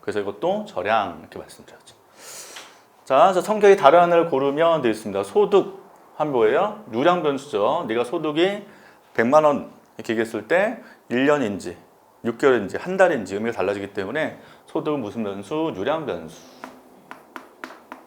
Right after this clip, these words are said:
그 다음에 생산량, 뭐, 백 개를 생산했다라고 하면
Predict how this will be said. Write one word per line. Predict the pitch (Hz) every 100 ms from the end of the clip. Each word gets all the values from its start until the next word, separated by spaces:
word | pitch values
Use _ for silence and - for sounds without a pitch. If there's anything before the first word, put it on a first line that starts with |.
| - - - - - - - _ _ _ _ _ - - - - _
그 | -
다음에 | 127 131
생산량, | 147 202 208 196 180 143 113 139 120 - - - _ _ _ _ -
뭐, | 113
백 | 135 -
개를 | 175 175 170
생산했다라고 | 190 190 196 175 - 113 117 82 - - _ _ _ _ _ _
하면 | 113 127 139 135 127 165 139 80